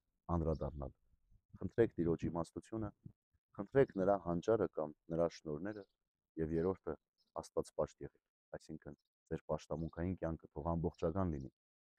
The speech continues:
որպեսզի ձեր փրկությունն է լինի ձեր գանձերի միջոցով, որովհետև Եսային ասում է. "Մեր փրկությունը մեր գանձերով է,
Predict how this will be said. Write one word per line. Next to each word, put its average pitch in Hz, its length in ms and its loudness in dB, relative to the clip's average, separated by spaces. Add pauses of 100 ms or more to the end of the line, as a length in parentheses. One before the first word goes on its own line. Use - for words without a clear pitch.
(580)
որպեսզի 127 380 10
ձեր 123 220 8
փրկությունն 110 600 4
է 95 40 8
լինի 92 280 6
ձեր 120 340 6
գանձերի 80 540 0 (220)
միջոցով, 69 520 -6 (380)
որովհետև 73 500 -4 (240)
Եսային 73 480 -4
ասում 69 280 -8
է. 67 60 -8 (680)
"Մեր 92 220 4
փրկությունը 87 560 -4 (160)
մեր 76 200 -2
գանձերով 69 480 -8
է, - 100 -20